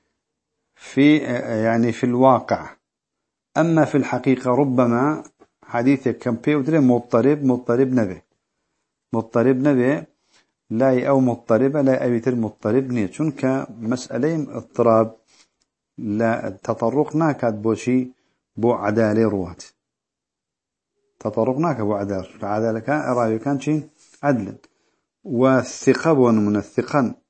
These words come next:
والضبط يعني لو أنا نين كچين؟ ك-، يعني ساقط الاحتجاج به. چونك هيچ هيك لو أنا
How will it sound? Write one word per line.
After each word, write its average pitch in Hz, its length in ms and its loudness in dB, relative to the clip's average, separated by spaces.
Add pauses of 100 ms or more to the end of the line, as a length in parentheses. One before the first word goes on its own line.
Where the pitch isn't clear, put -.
(200)
والضبط 120 520 0
يعني 107 220 4
لو 117 220 2
أنا 147 160 2
نين 175 300 2
كچين؟ 120 440 -2 (840)
ك-، 120 360 2 (140)
يعني 110 260 2
ساقط 120 460 -2
الاحتجاج 107 640 -2
به. 92 400 -8
چونك 113 180 -8
هيچ 160 240 0
هيك 123 180 -2
لو 120 160 0 (100)
أنا 151 240 0